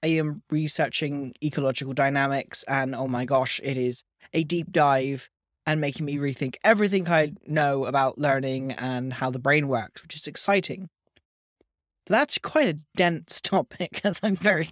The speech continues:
quickly learning. So being able to do something with it now is unlikely. Am I procrastinating? That's the question. What do I want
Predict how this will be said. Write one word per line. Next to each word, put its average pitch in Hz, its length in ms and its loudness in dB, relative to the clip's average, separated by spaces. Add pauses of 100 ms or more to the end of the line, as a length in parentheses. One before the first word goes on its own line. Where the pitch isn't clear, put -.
quickly - 500 2
learning. 151 540 2 (1000)
So - 140 -2
being 214 260 4
able 311 200 4
to 185 120 0
do 175 300 0
something 190 420 -2
with 165 140 -2
it 160 100 -2
now 143 600 0 (400)
is 170 120 0
unlikely. 160 800 0 (500)
Am 151 220 4
I 180 120 6
procrastinating? - 1040 -4 (560)
That's 220 260 2
the - 80 -4
question. - 680 -6 (1080)
What 190 320 6
do 208 220 4
I 185 100 6
want 151 800 -2